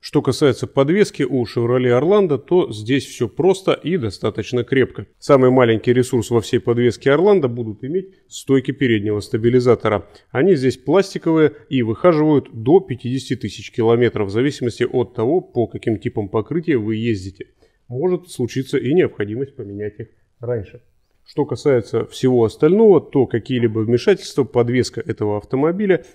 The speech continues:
потребует не ранее, чем на ста тысячах километрах пробега. Это касается и сайлент-блоков, и, собственно говоря, таких компонентов, как шаровые опоры либо ступичные подшипники.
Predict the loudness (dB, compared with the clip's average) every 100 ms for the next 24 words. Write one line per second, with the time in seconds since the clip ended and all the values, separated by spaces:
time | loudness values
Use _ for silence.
0 | _ -4 2 2 2 0 -2 0 2 4
1 | 4 2 0 0 0 -2 -4 -4 -6 -12
2 | -8 -8 -10 -16 -16 -14 -14 -12 -12 -12
3 | -14 -18 _ -12 -8 -8 -10 -16 _ _
4 | _ -2 0 0 -2 2 2 2 -8 -10
5 | -12 -12 -10 -8 -8 -6 -6 -4 -6 -10
6 | _ _ -8 -8 -10 -12 -12 -8 -10 -4
7 | 0 2 0 -4 -6 -6 -6 -4 0 0
8 | 0 -6 -6 -8 -6 0 2 2 2 -2
9 | 0 0 2 0 -4 -8 -10 -18 -18 _
10 | -16 -12 -14 -14 -20 -20